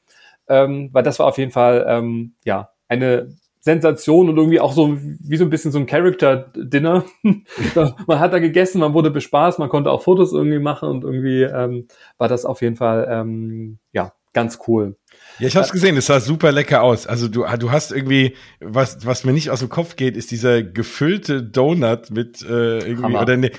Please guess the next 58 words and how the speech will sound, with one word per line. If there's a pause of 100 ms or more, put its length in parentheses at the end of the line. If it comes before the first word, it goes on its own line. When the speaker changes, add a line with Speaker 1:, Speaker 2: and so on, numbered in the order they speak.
Speaker 2:
nee,
der
Gefüll,
was
ist
das?
Speaker 1:
Berliner. (100)
Speaker 2:
Also,
nee,
so
ein
Speaker 1:
Krapfen.
Speaker 2:
groß-, (160)
so
ein
Speaker 1:
Ja.
Speaker 2:
Krapfen,
aber
der
Speaker 1:
<laughs>
Speaker 2:
aufgeschnitten
ist,
in
der
Mitte
irgendwie
Pudding
und
oben
drüber
noch
Speaker 1:
Ah,
Speaker 2:
Zuckerguss.
Speaker 1:
leck. (320)
Speaker 2:
Oh, (180)
großartig.
<laughs> (320)
Speaker 1:
Ja, (320)
und
da,
da
muss
ich
gerade,
wenn
wir
jetzt
beim
Thema
Essen
sind,
da
muss
ich
nochmal
die
Brücke
schlagen.